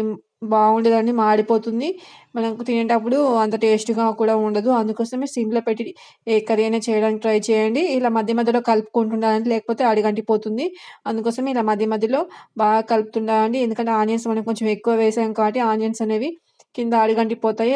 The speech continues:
ఆనియన్స్ తొందరగా మాడిపోతాయండి. అందుకోసమే ఇలా మంచిగా కలుపుకుంటుంటే ఆనియన్స్ అయినా ఈ కర్రీ అయి-, ఆ కొత్తిమీర అయినా అడుగంటకుండా ఉంటుంది. అందుకోసం ఇలా బాగా కలుపుకోవాలండి. మధ్య మధ్యలో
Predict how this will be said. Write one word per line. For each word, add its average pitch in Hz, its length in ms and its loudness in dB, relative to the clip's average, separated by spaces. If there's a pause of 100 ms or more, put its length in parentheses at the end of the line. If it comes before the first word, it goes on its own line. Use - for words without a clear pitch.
ఆనియన్స్ 220 420 0
తొందరగా 220 380 -2
మాడిపోతాయండి. 214 680 0
అందుకోసమే 220 460 -2
ఇలా 233 140 0
మంచిగా 214 320 -4
కలుపుకుంటుంటే 220 640 -2 (460)
ఆనియన్స్ 226 480 0
అయినా 233 260 0
ఈ 151 100 -6 (140)
కర్రీ 220 320 2
అయి-, 214 380 2
ఆ 208 120 2 (600)
కొత్తిమీర 226 400 0
అయినా 226 200 0
అడుగంటకుండా 226 680 0 (400)
ఉంటుంది. 233 340 -2
అందుకోసం 233 380 -2
ఇలా 240 240 0
బాగా 214 300 2
కలుపుకోవాలండి. 220 720 0
మధ్య 214 220 0
మధ్యలో 220 300 0